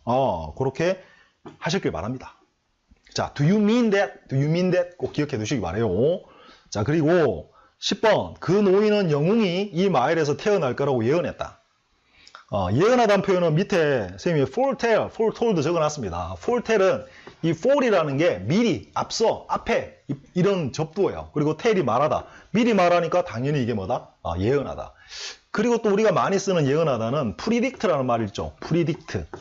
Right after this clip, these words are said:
이 pre도 for처럼 미리, 앞서라는 뜻이에요. 그러니까 dict는, 여러분 딕트 들어간 단어 뭐 있어요? 딕셔너리, 사전이죠. 딕트가 원래 말입니다, 말.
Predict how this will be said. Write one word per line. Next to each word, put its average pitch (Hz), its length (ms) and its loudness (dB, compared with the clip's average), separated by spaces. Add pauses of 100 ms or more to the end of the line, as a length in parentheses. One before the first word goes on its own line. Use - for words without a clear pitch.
(440)
이 175 100 2
pre도 196 840 2
for처럼 139 580 -2
미리, 170 480 0 (160)
앞서라는 135 640 0
뜻이에요. 101 440 -4 (300)
그러니까 - 240 -2
dict는, 202 720 0 (460)
여러분 190 200 2
딕트 254 200 -2
들어간 165 320 2
단어 139 160 0
뭐 107 100 -4
있어요? 98 260 -8 (200)
딕셔너리, 123 720 -2
사전이죠. 139 580 -4 (360)
딕트가 190 500 2
원래 131 240 2
말입니다, 117 640 -4
말. 69 240 -14